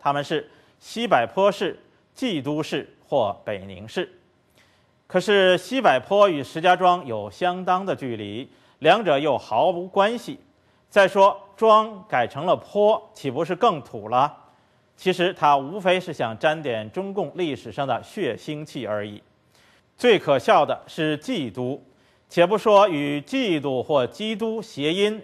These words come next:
容易引起百姓或官方的联想，如果是省会就可以改名为都的话，那么拉萨就可以改为藏都，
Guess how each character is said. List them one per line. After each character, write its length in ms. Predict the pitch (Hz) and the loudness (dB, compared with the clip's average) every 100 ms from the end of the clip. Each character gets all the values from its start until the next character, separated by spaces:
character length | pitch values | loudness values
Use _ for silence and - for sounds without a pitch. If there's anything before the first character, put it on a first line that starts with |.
| - | -6
容 200 | 131 175 | -4 -2
易 160 | 185 | -2
引 140 | 147 180 | -2 -4
起 160 | - | -6
百 320 | 175 151 117 107 | -2 0 0 -2
姓 240 | 180 147 | -8 -6
或 160 | 127 139 | -4 -2
官 320 | 185 185 190 | 0 -2 -2
方 160 | 185 | -4
的 100 | 175 131 | -2 -2
联 280 | 120 160 | -2 -6
想， 420 | 214 135 101 101 117 - _ _ _ _ | -6 -6 -6 -8 -12 -18 _ _ _ _
如 200 | 147 285 | 2 4
果 160 | 233 | 4
是 140 | 170 214 | 2 0
省 260 | - 123 | -2 -6
会 220 | 110 226 165 | -2 -2 -2
就 160 | - 160 | -4 -4
可 120 | 170 | 0
以 140 | 175 | 0
改 240 | 180 135 104 | 0 -2 -2
名 220 | 107 139 | -6 -4
为 200 | 143 160 | -2 -4
都 280 | 160 240 262 | -4 -4 0
的 120 | - | 0
话， 220 | 202 120 - _ _ | 2 0 -4 _ _
那 100 | 175 | -2
么 140 | 165 151 | 2 4
拉 260 | 185 208 | 4 4
萨 240 | 202 180 - - | 2 0 0 -8
就 140 | - 156 | -6 -4
可 100 | 151 | -2
以 140 | 147 | -2
改 220 | 170 110 | -2 -4
为 280 | 101 113 127 | -2 -4 -4
藏 340 | 139 220 123 95 | 0 0 0 -6
都， 240 | 135 143 | -8 -8